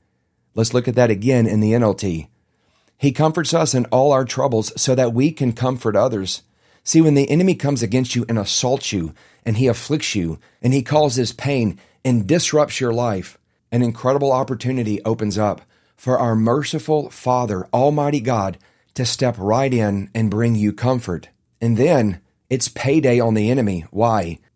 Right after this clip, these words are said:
Because when we come into contact with other people, regardless of what their affliction is, it doesn't even have to be the same affliction as what you walk through. It just doesn't matter. That's why it says here,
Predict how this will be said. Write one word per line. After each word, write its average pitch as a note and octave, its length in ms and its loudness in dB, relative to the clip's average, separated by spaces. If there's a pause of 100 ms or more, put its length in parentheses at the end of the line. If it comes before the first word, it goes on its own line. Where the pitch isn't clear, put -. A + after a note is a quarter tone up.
(140)
Because B2+ 340 2
when B2 200 2
we C#3+ 200 4
come D#3 280 -2
into A#2+ 180 2
contact A#2+ 640 -2
with A2 260 -2
other B2+ 280 2
people, A#2 480 -4 (320)
regardless C3+ 640 2
of A#2+ 100 2
what B2+ 140 4
their A2+ 140 2
affliction A#2+ 460 0
is, F2 180 -4 (260)
it B2 140 -2
doesn't C#3+ 320 4
even C#3+ 180 2
have C#3 200 -2
to C#3 80 -4
be C3+ 100 2
the A#2+ 140 0
same C3+ 340 0
affliction B2 640 -2
as A2+ 160 -2
what B2 140 2
you A2+ 160 4
walk A#2+ 300 2
through. E2 360 -4 (300)
It C3 100 0
just C#3+ 180 4
doesn't B2+ 260 2
matter. A#2+ 400 0 (480)
That's B2+ 200 0
why C#3 120 4
it B2+ 60 -2
says C3+ 240 0
here, B2+ 340 2